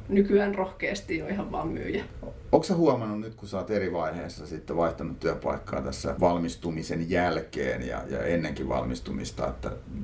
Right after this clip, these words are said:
Speaker 2: jotain työmarkkinoilla olisi muuttunut tänä aikana?
Speaker 1: Ikävä kyllä, mun ehkä pitää sanoa, että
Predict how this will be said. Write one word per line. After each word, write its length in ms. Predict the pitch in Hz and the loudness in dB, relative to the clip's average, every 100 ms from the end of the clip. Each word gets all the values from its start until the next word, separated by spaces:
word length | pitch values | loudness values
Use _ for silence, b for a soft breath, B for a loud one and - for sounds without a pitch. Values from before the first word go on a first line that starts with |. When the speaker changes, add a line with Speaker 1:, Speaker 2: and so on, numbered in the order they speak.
| - | 4
Speaker 2:
jotain 640 | 104 98 85 82 78 78 | 6 6 2 0 -2 -4
työmarkkinoilla 960 | 73 85 73 71 71 - 80 76 76 71 | 2 2 4 0 -2 -4 -4 -2 -2 0
olisi 320 | 71 80 - | 2 2 4
muuttunut 840 | 110 151 165 - - - - - - | 6 6 4 2 -4 -4 -4 -8 -8
tänä 200 | - - | -8 -6
aikana? 360 | - - - - - - - - | -8 -8 -8 -10 -12 -14 -8 2
Speaker 1:
Ikävä 380 | 302 - 440 254 | 2 4 2 2
kyllä, 320 | 247 226 - - | -2 -2 -2 -2
mun 180 | 247 | 0
ehkä 220 | 254 262 254 | 0 0 -4
pitää 360 | 220 214 165 | -2 0 0
sanoa, 380 | 202 196 180 - | 0 -2 -2 -6
että 160 | 180 | -8